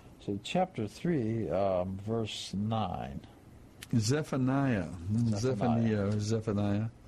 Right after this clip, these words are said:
Speaker 2: Three nine, huh?
Speaker 1: Yeah.
Speaker 2: Okay, it says, "Then I will purify the speech of all people so that everyone can worship the Lord together. My scattered people who live beyond the rivers of Ethiopia will come to present their offerings.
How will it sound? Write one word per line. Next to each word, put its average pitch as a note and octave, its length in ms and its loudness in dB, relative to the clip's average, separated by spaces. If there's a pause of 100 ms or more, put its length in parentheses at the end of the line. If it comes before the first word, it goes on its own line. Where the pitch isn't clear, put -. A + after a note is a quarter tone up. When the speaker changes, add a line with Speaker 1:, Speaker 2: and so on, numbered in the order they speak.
(720)
Speaker 2:
Three D#3 320 2
nine, D#3 520 2
huh? C3 500 2 (260)
Speaker 1:
Yeah. A#1 540 -2 (280)
Speaker 2:
Okay, A#2+ 540 2
it C3+ 120 -2
says, C3+ 260 2
"Then D#3 240 0
I F#3+ 140 2
will E3 160 2
purify F3 640 2
the C#3+ 140 2
speech E3 420 0
of C3 120 2
all D3 260 2
people B2+ 540 2 (380)
so C#3 240 2
that C3+ 200 2
everyone F3 520 2
can D3 240 0
worship D3 400 0
the B2 80 -2
Lord C3 300 2
together. A2+ 540 2 (400)
My A#2+ 160 4
scattered C#3+ 540 0
people C#3 320 2
who B2+ 220 4
live C3+ 240 2
beyond B2+ 340 4
the C3 60 4
rivers B2 400 2
of A#2 140 2
Ethiopia A#2 680 2
will G#2+ 180 2
come C3 300 0
to B2+ 100 -2
present A#2+ 440 0
their B2+ 180 2
offerings. G#2 680 2